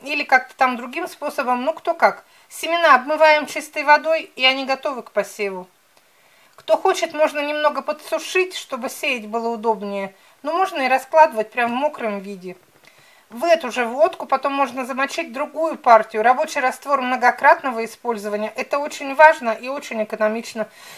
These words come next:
<clears throat> Не надо каждый раз заливать новую водку. Как видите, проще некуда. Попробуйте в виде эксперимента.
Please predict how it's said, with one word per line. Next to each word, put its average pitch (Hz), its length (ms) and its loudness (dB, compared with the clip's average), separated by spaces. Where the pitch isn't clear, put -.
<clears throat> 381 840 8
Не 262 180 -2
надо 269 240 6
каждый 247 320 4
раз 320 240 6
заливать 226 500 0
новую 226 360 -4
водку. 190 460 -10
Как 277 220 2
видите, 330 340 2
проще 311 420 -2
некуда. 226 540 -4
Попробуйте 285 680 4
в 175 100 -14
виде 269 320 -8
эксперимента. 262 760 -6